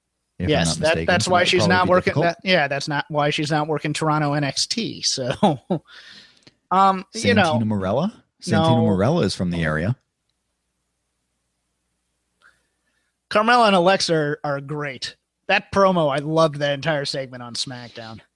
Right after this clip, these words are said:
Speaker 2: I did. I, I
Speaker 1: Sick
Speaker 2: think
Speaker 1: no-sell job there.
Speaker 2: I th-, yeah, because I'm moving on, 'cause <laughs> there's nothing for me to say. I've, I've said my
Speaker 1: 'Cause
Speaker 2: piece. You've said yours.
Speaker 1: you are, you are a radio pro, sir. You are a radio pro.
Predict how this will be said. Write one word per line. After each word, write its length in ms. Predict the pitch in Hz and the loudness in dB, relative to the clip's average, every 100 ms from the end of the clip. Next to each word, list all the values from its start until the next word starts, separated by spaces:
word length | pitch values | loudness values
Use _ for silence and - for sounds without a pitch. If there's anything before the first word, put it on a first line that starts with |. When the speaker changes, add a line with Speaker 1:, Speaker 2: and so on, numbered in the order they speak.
| _ _ - | _ _ -2
Speaker 2:
I 120 | 196 | 0
did. 360 | 185 165 151 135 - | 2 0 -2 -4 0
I, 60 | 190 | 0
I 40 | |
Speaker 1:
Sick 260 | 202 202 202 | 2 2 2
Speaker 2:
think 160 | 202 | 0
Speaker 1:
no-sell 420 | 185 85 - 87 85 | -2 -6 -4 -4 -6
job 340 | 87 - - | -8 -8 -10
there. 240 | - 92 98 _ _ _ - | -10 -12 -14 _ _ _ -2
Speaker 2:
I 100 | 196 | -2
th-, 280 | - - 202 | -4 -12 -6
yeah, 360 | 226 320 131 - - | -4 -4 -6 -10 -10
because 440 | 165 180 170 165 160 | -6 0 2 2 -2
I'm 160 | 170 | -2
moving 280 | 175 180 180 | 0 -2 -2
on, 300 | 202 120 120 | -4 -6 -10
'cause 400 | - 143 147 120 | -10 -8 -8 -8
<laughs> 120 | - | -4
there's 240 | 185 139 147 | -4 -4 -2
nothing 360 | 175 175 165 | 0 0 -2
for 80 | 160 | -2
me 120 | 170 156 | 0 0
to 80 | |
say. 340 | 151 208 180 156 - | 0 2 2 0 -4
I've, 180 | 160 156 | -4 -2
I've 200 | 151 151 | -4 -2
said 240 | 185 175 | 0 0
my 160 | 165 165 | 0 0
Speaker 1:
'Cause 80 | 160 | 2
Speaker 2:
piece. 280 | 165 196 190 | 2 2 2
You've 180 | 175 | 0
said 240 | - 165 143 | 2 2 2
yours. 420 | 139 131 180 110 | -2 -2 -2 0
Speaker 1:
you 280 | 110 127 123 | 2 2 2
are, 380 | 110 101 95 95 _ _ _ | 0 0 0 -4 _ _ _
you 180 | - 185 | 0 2
are 160 | 170 117 | 4 4
a 100 | 104 | 2
radio 580 | 90 101 113 107 104 | 0 0 2 2 2
pro, 680 | 92 - 98 95 90 80 78 78 | 0 -4 -2 -2 0 -4 -6 -10
sir. 360 | - 80 82 | -6 -4 -2
You 240 | 82 92 92 | -2 2 2
are 160 | 87 | 2
a 100 | 85 | 0
radio 440 | 85 107 131 123 117 | 0 2 4 4 2
pro. 500 | - 90 80 76 | -2 -6 -4 -8